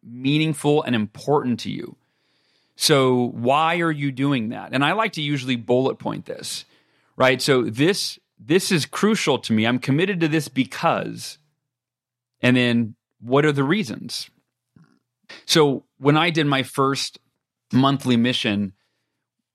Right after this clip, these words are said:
and I decided to share it in the Miracle Morning community, I was in a really difficult time in my life. This was May of twenty twenty when I was, you know, you may remember I was sleeping.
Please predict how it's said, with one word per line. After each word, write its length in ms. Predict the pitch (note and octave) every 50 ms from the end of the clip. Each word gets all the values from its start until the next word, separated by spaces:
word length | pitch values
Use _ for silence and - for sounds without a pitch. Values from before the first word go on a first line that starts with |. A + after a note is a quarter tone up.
| _ B2+
and 100 | B2 A#2
I 80 | A2
decided 320 | G#2+ G2+ - C3+ B2+ B2 A#2
to 60 | A2
share 260 | - - C3 B2 B2
it 100 | A#2+ -
in 100 | B2+ A2+
the 40 | A2
Miracle 320 | A2 A#2 A#2+ A#2 A2 - A#2+
Morning 200 | A#2+ A2 G#2+ G#2
community, 580 | - - A#2 C#3 E3 C#3 A2 G2 F#2 G#2+ A2+ _ _ _ _ _ _ _ _
I 80 | B2+ C3+
was 180 | C#3 C#3 A#2+
in 80 | C#3 B2
a 60 | A#2
really 540 | A2 A2+ A#2+ B2 A#2+ A2+ A2+ A2 A2+ - _ _ _ _ _ _ _ - -
difficult 400 | C#3 B2+ - B2 - A#2+ A2 -
time 180 | - A2+ A2 G#2+
in 60 | G2+
my 100 | G2+ F#2+
life. 280 | F#2+ G#2 G2+ - -
This 180 | - A#2 - -
was 320 | B2 A2+ G#2+ G2+ - - - _ _ _ _ -
May 280 | G#2 A2+ A#2+ C3 C#3
of 120 | C#3+ - -
twenty 320 | - - C3 B2+ B2+ A#2+
twenty 380 | - - A#2 A2+ A2 A2 A2 G#2+
when 400 | G#2+ G#2+ G#2+ G#2 G#2 G#2 A2 -
I 140 | G#2 A2 G#2+
was, 360 | G#2+ G#2+ G2+ G2 - - - _ - -
you 140 | G2 G2+ G2
know, 100 | G#2+ G2
you 240 | - F#2+ G2 - - - _ _ -
may 160 | A2 G#2+ A2
remember 400 | G#2+ A2+ A2+ A2 G#2+ G#2+ G#2+ G#2+
I 40 | G2+
was 140 | G2+ G2+ -
sleeping. 720 | - - - - B2 B2 A#2+ B2 A#2+ A#2 A2+ A2+ G#2+ G#2